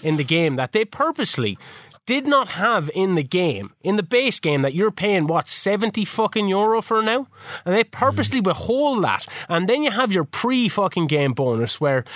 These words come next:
Speaker 1: you could have, uh, the N W O pack for an extra hundred. Oh, but then there's the Undertaker pack. So then you have to pay then. So to access everything in a fucking game, it would cost about two hundred quid.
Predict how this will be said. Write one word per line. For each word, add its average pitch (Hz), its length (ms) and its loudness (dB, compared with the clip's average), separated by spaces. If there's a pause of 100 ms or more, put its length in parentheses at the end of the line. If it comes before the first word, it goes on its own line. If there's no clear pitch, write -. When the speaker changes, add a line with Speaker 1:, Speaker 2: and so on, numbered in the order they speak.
(220)
Speaker 1:
you 165 180 2
could 156 180 -2
have, 160 360 0
uh, 147 180 2
the 156 200 -2
N 190 160 2
W 170 360 0
O 190 140 2
pack 135 320 -4
for 143 220 0
an 135 80 2
extra 151 320 0
hundred. 139 420 0
Oh, 160 140 0
but 147 160 -2
then 202 160 0
there's 196 160 0
the 190 120 0
Undertaker 160 560 0
pack. 117 300 -4 (280)
So 180 280 0
then 202 260 0
you 214 100 0
have 202 180 0
to 196 100 -2
pay 202 260 0
then. 202 300 2 (340)
So - 180 0
to 220 140 -2
access 277 460 2
everything 208 640 0
in 208 180 2
a 202 60 2
fucking 226 460 -2
game, 160 440 0 (400)
it 180 140 0
would 170 140 -2
cost 208 340 2
about 170 200 0
two 196 300 2
hundred 156 340 0
quid. 113 360 -4